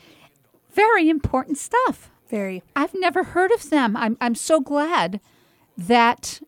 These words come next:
Speaker 1: you know, we, we talked today because I didn't know that there was an active group doing this stuff.
Speaker 2: Yeah.
Speaker 1: Really, really important. And then, oh, this one's a big one.
Speaker 2: Very big.
Speaker 1: All right. So we have election team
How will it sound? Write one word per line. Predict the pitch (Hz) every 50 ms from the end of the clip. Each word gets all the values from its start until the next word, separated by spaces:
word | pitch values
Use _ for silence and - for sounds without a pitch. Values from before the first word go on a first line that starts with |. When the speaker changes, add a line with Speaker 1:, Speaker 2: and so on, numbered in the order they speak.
| _
Speaker 1:
you | - 254 247
know, | 220 208
we, | 202 196 233 247 220 247
we | 254 247 226
talked | - - 254 285 277 -
today | 330 269 220 180
because | 196 185 220 196 - -
I | 233 226
didn't | 220 285 277 277 -
know | 247 247 247 240
that | 233 -
there | - 233
was | 220 202 -
an | 220 202
active | - - 202 214 220 - - 254 247 202 175 - _ _ _ _ _ _ _ _
group | _ - 214 254 254 196 - _
doing | - 233 277 - 370 220
this | 156 139 147 -
stuff. | - - - - - - - - _ _ _
Speaker 2:
Yeah. | 214 190 185 208 214 - - _ _ _ _ _ _ _ _ _ _ _ _
Speaker 1:
Really, | - 240 311 381 392 269 156 - -
really | 185 185 214 285 294 190 151
important. | 143 - - 208 190 143 -
And | 196 202 220
then, | 247 262 285 262 226 - - -
oh, | 208 226 233 185 156 151
this | 156 - 196 - -
one's | 233 202 170 -
a | 151
big | 180 160 139 -
one. | 80 78 - - _ -
Speaker 2:
Very | 220 202 190 185
big. | 170 170 165 185 - -
Speaker 1:
All | 196 190
right. | 180 143 - - -
So | - - 190
we | 196 233
have | 254 226 202
election | - 214 185 190 220 240 240 - - - 233 202 180
team | - - - 202 190 202 208 196 190